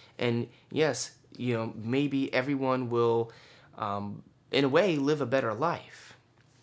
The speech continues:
And that's the idea, you know, where you get maybe a universal basic income. It's kind of like what's happening right now with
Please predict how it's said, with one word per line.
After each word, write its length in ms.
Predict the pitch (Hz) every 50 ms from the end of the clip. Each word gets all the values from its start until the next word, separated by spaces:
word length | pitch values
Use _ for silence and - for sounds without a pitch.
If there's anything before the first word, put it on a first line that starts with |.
| - - -
And 120 | - 131
that's 160 | 143 151 151
the 160 | - 143 131
idea, 460 | 123 120 120 101 95 113 107 - - - - _ _ - _ - - - - _ -
you 60 | 113
know, 100 | 113 107
where 280 | 104 110 113 110 110 110
you 200 | 110 107 117 120
get 240 | 117 120 113 107 113
maybe 260 | 117 117 110 110 104
a 60 | 104 101
universal 640 | 104 113 139 147 147 131 123 123 123 120 - 120
basic 420 | 107 110 107 104 - 120 107 -
income. 460 | 104 107 107 107 - - - - - - _ -
It's 120 | - 147
kind 200 | - - 214 220
of 80 | 202 190
like 140 | 185 170 165
what's 140 | 160 156 -
happening 420 | - 175 160 151 156 151 147 139
right 180 | 131 127 92 110
now 420 | 117 117 117 117 117 117 117 - - - _ _ _ -
with 280 | 117 113 107 107 -